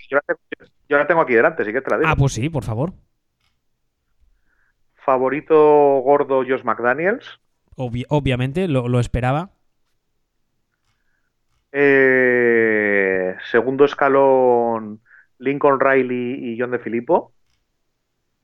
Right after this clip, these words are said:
Speaker 2: Que creo que tendría más sentido el segundo, porque ya conoce la N F L y el otro no ha sido nunca head coach en la N F L.
Speaker 1: Yo a John DeFilippo no lo quiero ni regalado.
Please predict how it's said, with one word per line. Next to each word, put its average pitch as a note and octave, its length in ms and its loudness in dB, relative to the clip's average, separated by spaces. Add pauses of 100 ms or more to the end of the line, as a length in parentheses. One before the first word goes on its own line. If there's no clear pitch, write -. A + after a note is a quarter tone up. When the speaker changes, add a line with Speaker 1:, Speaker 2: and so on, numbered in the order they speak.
(480)
Speaker 2:
Que C#3 140 -6
creo C#3+ 180 2
que C#3+ 80 4
tendría C#3 300 0
más C3 160 -2
sentido B2+ 500 -2
el A2+ 80 -2
segundo, A2+ 540 -8 (100)
porque A2+ 280 -4
ya B2 140 -6
conoce B2 300 -4
la A2 60 -6
N A2 120 -6
F A2 180 -6
L C#3+ 280 -8
y A#2+ 100 -8
el A#2 100 -2
otro B2 260 -2
no A#2+ 100 -2
ha A#2 40 -4
sido A#2 220 -2
nunca A#2+ 280 -6
head C3 100 -8
coach - 380 -10
en A#2+ 100 -8
la G#2+ 100 -6
N G#2+ 120 -8
F G#2+ 140 -8
L. B2 220 -10 (1120)
Speaker 1:
Yo C#3 100 2
a - 40 2
John D#3+ 120 2
DeFilippo D3 400 0
no C3+ 100 -4
lo B2+ 140 0
quiero E3 320 2
ni A2 560 -4
regalado. G2+ 480 -4